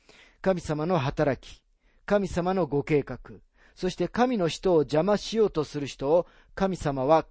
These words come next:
必ず裁かれます。神様はいつでもそのようにして来られました。十五節。ダビデは若者の一人を呼んで言った。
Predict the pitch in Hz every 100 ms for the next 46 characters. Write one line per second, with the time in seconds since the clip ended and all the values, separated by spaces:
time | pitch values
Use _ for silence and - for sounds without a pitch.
0 | - - 156 190 190 180 190 - 131 135
1 | 117 92 - - - _ _ _ _ _
2 | _ _ - 190 175 160 156 147 151 220
3 | - 220 175 151 - 156 208 220 190 190
4 | - 185 - 143 147 110 92 - - _
5 | _ _ _ _ _ _ _ _ _ _
6 | _ _ _ _ _ _ _ _ _ _
7 | _ _ _ _ _ _ _ 143 180 165
8 | 170 123 - - - _ _ _ _ _
9 | _ _ _ _ _ _ _ _ _ _
10 | _ _ _ _ _ - - _ 156 233
11 | 226 180 160 156 160 165 240 240 226 208
12 | - 208 196 170 165 175 170 170 - -
13 | 104